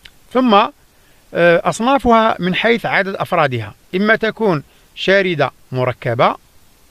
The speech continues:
كأمثلة على ذلك، آه، لدينا، آه، شاردة،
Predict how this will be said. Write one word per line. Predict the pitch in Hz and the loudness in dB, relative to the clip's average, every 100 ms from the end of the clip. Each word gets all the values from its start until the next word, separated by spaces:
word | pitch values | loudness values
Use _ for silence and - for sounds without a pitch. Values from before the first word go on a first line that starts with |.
| _ | _
كأمثلة | - 175 151 170 147 | -8 -4 -4 -2 0
على | 123 135 | 0 -2
ذلك، | 123 127 120 - | 0 -2 -4 -2
آه، | 180 233 _ _ _ _ _ _ _ _ 131 131 | -2 -2 _ _ _ _ _ _ _ _ -6 -4
لدينا، | 135 156 180 151 117 _ _ _ _ - _ _ - | -2 2 2 2 -2 _ _ _ _ -20 _ _ -10
آه، | 131 127 117 | -4 -2 -4
شاردة، | - 185 165 143 120 | 0 0 0 -2 -4